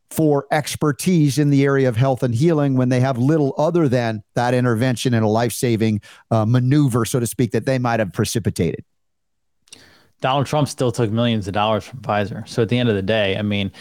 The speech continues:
Speaker 2: I, if, I always tell people, in this left-right paradigm that I do not care for, in the uniparty system,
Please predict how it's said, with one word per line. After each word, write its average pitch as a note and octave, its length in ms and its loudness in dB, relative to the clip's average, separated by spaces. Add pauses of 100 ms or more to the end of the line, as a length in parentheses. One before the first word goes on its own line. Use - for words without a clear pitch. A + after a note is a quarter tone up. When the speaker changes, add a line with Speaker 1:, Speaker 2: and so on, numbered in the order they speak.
(140)
Speaker 2:
I, A#2 220 -2
if, C3 440 -4
I C3 140 0
always D3 180 2
tell D3+ 220 -2
people, A#2 480 0 (560)
in D#3+ 220 2
this D#3+ 240 0
left-right C#3 640 0
paradigm A#2 540 0
that G#2 120 2
I G2 120 0
do A2+ 180 0
not A2+ 220 -2
care A2 260 0
for, G#2 380 -2
in G#2 140 0
the G#2 140 0
uniparty A2+ 500 0
system, G2 540 -4